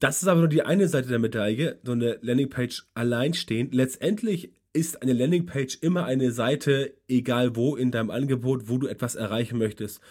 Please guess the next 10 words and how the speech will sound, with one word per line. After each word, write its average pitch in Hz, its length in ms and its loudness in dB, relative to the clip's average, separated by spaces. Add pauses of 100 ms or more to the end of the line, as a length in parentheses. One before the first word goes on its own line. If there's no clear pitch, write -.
(220)
wo 131 180 2
eine 127 300 6
Konvertierung 131 640 0
stattfinden 117 500 -6
soll, 101 300 -6
wo 120 400 -4
ein 110 360 0 (280)
User, 135 580 0 (480)
sagen 120 340 0
wir, 127 260 4